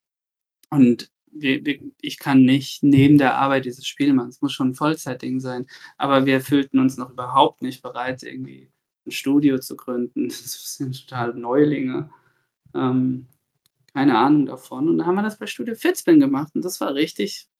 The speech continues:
das war einfach genial, weil wir, ja, wie gesagt,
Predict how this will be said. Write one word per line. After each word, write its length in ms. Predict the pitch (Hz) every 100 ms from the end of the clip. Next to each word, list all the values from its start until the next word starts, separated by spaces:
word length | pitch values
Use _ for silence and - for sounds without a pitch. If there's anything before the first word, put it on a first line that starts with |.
| -
das 140 | -
war 100 | 151
einfach 280 | 156 156 -
genial, 480 | 135 135 156 135 131
weil 180 | 131 135
wir, 280 | 135 131 - _ _ -
ja, 160 | 131 -
wie 100 | 135
gesagt, 420 | 135 135 - _